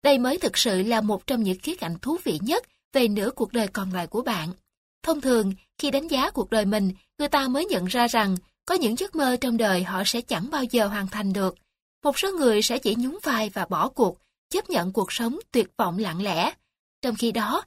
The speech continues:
cũng có những người sẽ đón lấy thử thách và tự nhủ, "Chà, nếu mình không làm ngay bây giờ thì đến khi nào mình mới làm?" Họ sẽ bắt tay vào việc ngay, hoặc chí ít, họ bắt đầu lượng sức mình rồi tiến thẳng đến mục tiêu mà họ ao ước từ lâu.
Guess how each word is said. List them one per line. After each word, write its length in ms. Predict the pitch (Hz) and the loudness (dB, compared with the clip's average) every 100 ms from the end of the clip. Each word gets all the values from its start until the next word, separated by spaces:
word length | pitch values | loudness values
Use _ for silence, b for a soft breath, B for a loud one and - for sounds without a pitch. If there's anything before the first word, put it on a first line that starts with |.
| b - | b -4
cũng 160 | 269 | -2
có 140 | 302 381 | 0 0
những 220 | 254 294 | -2 0
người 200 | 240 185 | 2 2
sẽ 180 | - - | 0 0
đón 200 | 240 277 | -2 2
lấy 120 | 330 | 0
thử 180 | 349 214 | 0 -6
thách 220 | - 415 - _ - | -4 -8 -10 _ -2
và 120 | 214 | 0
tự 260 | - 202 202 | 0 0 0
nhủ, 340 | 233 175 294 - _ _ _ _ _ - | 0 0 0 -4 _ _ _ _ _ -6
"Chà, 480 | 240 220 202 180 180 b - | -2 0 0 -2 -4 b -4
nếu 120 | 359 | -2
mình 220 | 359 220 | 0 0
không 180 | 220 302 | -2 -4
làm 200 | 269 196 | -4 -4
ngay 140 | 285 | -4
bây 140 | 320 311 | -2 0
giờ 320 | 247 214 196 B B | 4 4 2 B B
thì 100 | 277 | -2
đến 160 | 240 277 453 | 0 -2 -4
khi 120 | 359 | -6
nào 200 | 320 240 | -2 -2
mình 160 | 226 226 | 0 -2
mới 120 | 370 | 0
làm?" 340 | 311 220 220 - _ _ _ _ _ - | 2 2 0 -4 _ _ _ _ _ -2
Họ 120 | 233 233 | 0 2
sẽ 180 | 220 | 0
bắt 200 | 240 - | 0 -2
tay 260 | - 277 233 | 0 2 2
vào 200 | 226 202 | 2 0
việc 180 | 180 - 226 | -2 0 0
ngay, 280 | 247 254 - b _ 285 | 2 2 0 b _ -4
hoặc 140 | 196 - | -4 0
chí 120 | 269 | 2
ít, 140 | 440 - _ _ | 2 0 _ _
họ 160 | 269 180 | 0 2
bắt 160 | 370 330 | 2 4
đầu 180 | 226 | 4
lượng 240 | 202 190 185 | 4 2 2
sức 200 | - 370 | 0 2
mình 280 | 254 202 190 B - | 2 4 0 B -2
rồi 120 | 262 | 2
tiến 200 | 240 285 403 | 2 0 0
thẳng 260 | 254 170 | -2 0
đến 160 | 233 294 | -2 -2
mục 180 | 370 - | -4 -2
tiêu 200 | 247 240 | 0 2
mà 100 | 220 | 0
họ 280 | 185 185 160 | -2 -4 -2
ao 140 | 220 220 | 0 0
ước 240 | 302 - | -2 -2
từ 160 | 220 156 | -4 -2
lâu. 380 | 190 220 208 | 0 0 0